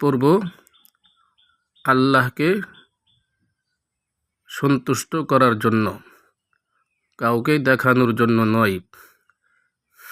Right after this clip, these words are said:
যেন আমার নামাজে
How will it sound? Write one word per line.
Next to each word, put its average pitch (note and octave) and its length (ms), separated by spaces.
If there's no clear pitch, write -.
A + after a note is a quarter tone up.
যেন A#2 260
আমার A#2 380
নামাজে A#2+ 580